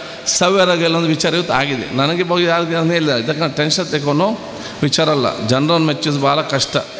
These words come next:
ದೇವರನ್ನು ಮೆಚ್ಚಿಸುವಂಥ ಕೆಲಸ ಮಾತ್ರ ಅದಕ್ಕೆ ಬಂದು ಪ್ರತಿಫಲ ಸಿಕ್ಕುವಂಥ ವಿಚಾರ ಇವತ್ತು ಆಗುವಂಥದ್ದು. ಅದಕ್ಕಾಗಿ ಬಹುಶಃ ನಿಮಗೆಲ್ಲ ನನ್ನ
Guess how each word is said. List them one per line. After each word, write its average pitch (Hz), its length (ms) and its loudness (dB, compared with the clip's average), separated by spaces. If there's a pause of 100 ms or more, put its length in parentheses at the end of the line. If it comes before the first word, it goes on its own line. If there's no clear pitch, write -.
(140)
ದೇವರನ್ನು 160 340 2
ಮೆಚ್ಚಿಸುವಂಥ 147 540 0
ಕೆಲಸ 143 300 -2
ಮಾತ್ರ 143 280 0
ಅದಕ್ಕೆ 139 200 -2
ಬಂದು 147 140 -2
ಪ್ರತಿಫಲ 143 440 0 (480)
ಸಿಕ್ಕುವಂಥ 156 420 0
ವಿಚಾರ 143 360 0
ಇವತ್ತು 143 640 0 (300)
ಆಗುವಂಥದ್ದು. 143 840 2 (120)
ಅದಕ್ಕಾಗಿ 165 840 0
ಬಹುಶಃ 156 240 0
ನಿಮಗೆಲ್ಲ 156 520 2
ನನ್ನ 175 220 0